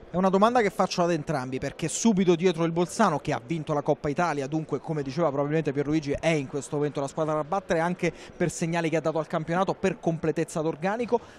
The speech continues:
Dietro però, dicevo, ci sono Pressano e Conversano, entrambe appaiate, che come valori sembrano equivalersi.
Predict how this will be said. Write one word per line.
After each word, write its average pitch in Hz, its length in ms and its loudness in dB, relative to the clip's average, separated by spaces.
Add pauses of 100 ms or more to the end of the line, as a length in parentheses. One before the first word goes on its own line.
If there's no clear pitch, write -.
Dietro 196 300 6
però, 165 180 4
dicevo, 180 360 2
ci 180 100 -8
sono 156 240 -2
Pressano 190 460 0
e 185 60 0
Conversano, 214 680 0 (220)
entrambe 202 420 2
appaiate, 220 680 4
che - 220 0
come 277 260 2
valori 208 460 6
sembrano 170 500 0
equivalersi. 143 760 -2